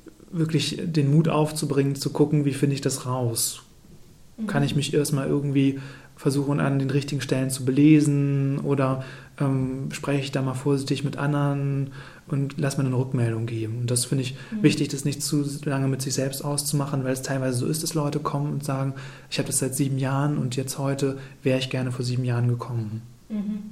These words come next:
Speaker 1: und habe viel
Speaker 2: Ja.
Speaker 1: Zeit ins Land gehen lassen."
Speaker 2: Mhm. Ja, das muss, muss nicht sein. Ja.
Speaker 1: Genau.
Speaker 2: Ja, es war auch... Äh, für m-, also ich hatte ja keinen Burnout in dem Sinne, aber,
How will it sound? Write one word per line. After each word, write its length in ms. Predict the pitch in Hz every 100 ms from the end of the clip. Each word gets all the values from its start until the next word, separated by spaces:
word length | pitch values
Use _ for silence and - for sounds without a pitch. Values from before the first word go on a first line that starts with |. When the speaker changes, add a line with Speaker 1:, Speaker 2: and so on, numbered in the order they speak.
| - - - - -
Speaker 1:
und 160 | 127
habe 160 | 123 120 - -
viel 240 | - 143 127
Speaker 2:
Ja. 40 |
Speaker 1:
Zeit 220 | 127 127
ins 140 | 131 123
Land 220 | 123 123
gehen 200 | 120 113
lassen." 440 | 110 - 117 113 120 - -
Speaker 2:
Mhm. 300 | 196 190 190 190
Ja, 80 | 180
das 200 | 180 185 196
muss, 280 | - - - - - - - - -
muss 240 | 226 226
nicht 200 | 233 226
sein. 440 | 226 202 196 202 - - -
Ja. 160 | 202 190 - - -
Speaker 1:
Genau. 420 | 139 123 117 113 123 - - - - - - - - - -
Speaker 2:
Ja, 80 | 180
es 160 | 175
war 80 | 185
auch... 180 | 185 185 196
Äh, 300 | 190 185 180 185 - - - -
für 60 | 196
m-, 240 | 185 185 - - -
also 260 | 180 175 -
ich 140 | - 202
hatte 180 | 190
ja 60 | 170
keinen 220 | 170 170
Burnout 340 | 175 196 196 180
in 100 | 180
dem 200 | 214 220
Sinne, 380 | 208 214 214 190
aber, 420 | 185 185 180